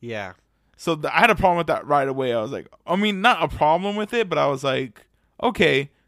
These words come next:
Speaker 2: that means you like Siesta more 'cause you're,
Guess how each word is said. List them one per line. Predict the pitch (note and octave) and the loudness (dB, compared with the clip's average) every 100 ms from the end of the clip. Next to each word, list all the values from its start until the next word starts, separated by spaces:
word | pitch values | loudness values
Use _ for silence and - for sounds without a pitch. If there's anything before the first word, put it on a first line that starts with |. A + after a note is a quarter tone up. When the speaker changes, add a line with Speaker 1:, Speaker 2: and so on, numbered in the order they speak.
| _ | _
Speaker 2:
that | D3+ | -4
means | F3 F3+ D#3+ D#3 | -2 -2 -4 -8
you | D#3 | -6
like | D3 C#3+ C#3 C#3 _ | -2 0 -2 -6 _
Siesta | - - E3 D3+ D3 | -16 -4 -4 -2 -4
more | E3+ F3+ C3 | -2 0 0
'cause | C3+ B2+ | -4 -8
you're, | C3 B2 B2+ | -8 -6 -8